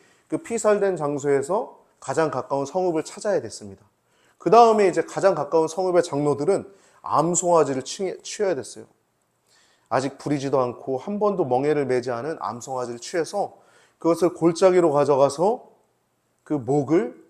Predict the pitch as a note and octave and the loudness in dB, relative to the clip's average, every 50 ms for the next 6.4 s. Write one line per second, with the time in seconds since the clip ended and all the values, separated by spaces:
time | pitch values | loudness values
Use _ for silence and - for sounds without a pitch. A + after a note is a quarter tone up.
0 | _ _ - - G#3 - - G#3+ G#3 F3 C#3 A#2 - - - A2+ A2 G#2 _ _ | _ _ -8 -8 -6 -4 -4 -4 -4 -4 -4 -6 -10 -14 -16 -20 -20 -20 _ _
1 | _ _ _ _ _ _ _ _ _ _ _ _ _ _ _ _ - - - - | _ _ _ _ _ _ _ _ _ _ _ _ _ _ _ _ -20 -20 -20 -20
2 | - - _ _ _ _ _ _ _ _ _ - - - - C3 C#3 C#3 C#3+ C#3 | -20 -20 _ _ _ _ _ _ _ _ _ -20 -20 -16 -10 -8 -6 -6 -6 -8
3 | C#3 - - C#3 C#3 - - C#3 B2 C#3 C#3 B2+ A2+ B2 B2+ - C#3 C3+ C3+ C3 | -8 -8 -8 -6 -6 -8 -8 -6 -4 -2 0 0 0 0 -2 -4 -2 0 0 0
4 | A#2 A#2 A#2+ A2+ A2 A#2+ C#3+ F3+ F#3+ - - _ - _ _ _ - - G#2+ - | 0 -2 -4 -4 -2 -2 -2 -2 -4 -8 -14 _ -20 _ _ _ -16 -12 -12 -8
5 | - C3 C3 B2 - - - F#3+ F#3 F3 D#3 - - - G3 - G3+ F3 D#3 C3+ | -6 -6 -6 -6 -4 -2 -2 0 0 0 -2 -4 -6 -8 -6 -4 -2 -2 -2 -2
6 | A#2+ - D3+ F3 G#3 A#3+ - | -2 -2 -4 -4 -4 -6 -10